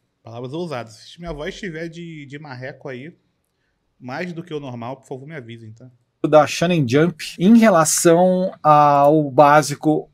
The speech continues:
Speaker 2: qual é o próximo Big Three dos cara, né, Haterman? Porque
Speaker 1: Ah, bom, bom, bom. Bom.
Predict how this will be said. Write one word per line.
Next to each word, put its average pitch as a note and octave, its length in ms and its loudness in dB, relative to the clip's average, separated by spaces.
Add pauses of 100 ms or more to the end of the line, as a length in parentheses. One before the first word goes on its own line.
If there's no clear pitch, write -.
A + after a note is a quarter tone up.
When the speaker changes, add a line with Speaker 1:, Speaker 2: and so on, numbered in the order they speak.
Speaker 2:
qual C#4 480 4
é G3 80 4
o G3 80 4
próximo E3 520 4
Big D#3 320 0
Three D3 240 2
dos C3 160 -6
cara, A2+ 340 -2
né, G3+ 300 4
Haterman? C3+ 400 -2
Porque C#3+ 260 0 (300)
Speaker 1:
Ah, C3+ 960 -8
bom, B2+ 480 -8
bom, G2+ 400 -14
bom. G2 360 -16 (840)
Bom. G2+ 240 -20